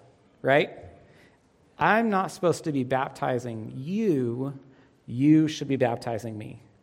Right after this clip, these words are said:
And, and we can even wonder, why is Jesus going out to be baptized? And what did Jesus respond? Why did he say, "Allow this or permit this? Let me be baptized," so that it will do what? He said, "To fulfill all righteousness."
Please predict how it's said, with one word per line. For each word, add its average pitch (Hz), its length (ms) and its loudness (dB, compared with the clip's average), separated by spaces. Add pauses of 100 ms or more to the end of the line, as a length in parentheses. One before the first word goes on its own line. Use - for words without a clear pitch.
(440)
And, 151 360 -2
and 156 160 -2
we 220 100 4
can 208 120 -4
even 120 160 -2
wonder, 110 180 -4
why 120 200 0
is 123 120 -2
Jesus 110 300 -6
going 117 200 -6
out 107 120 -10
to - 80 -14
be - 40 -10
baptized? - 560 -12 (840)
And 156 100 0
what 202 100 6
did 247 120 0
Jesus 214 340 -2
respond? 151 540 -2
Why 160 200 4
did 196 100 -4
he 202 100 -2
say, 160 380 -2
"Allow 135 360 2
this - 260 -10
or 151 80 -6
permit 127 380 -6
this? - 320 -16 (240)
Let 160 180 2
me 156 100 0
be 147 120 -4
baptized," 131 680 -6 (240)
so - 160 -8
that 147 140 6
it 151 80 2
will 143 80 0
do 135 180 -2
what? 127 300 -2 (1800)
He 175 140 2
said, 165 520 4 (560)
"To 165 140 4
fulfill 180 920 4
all 147 320 4
righteousness." 151 960 -4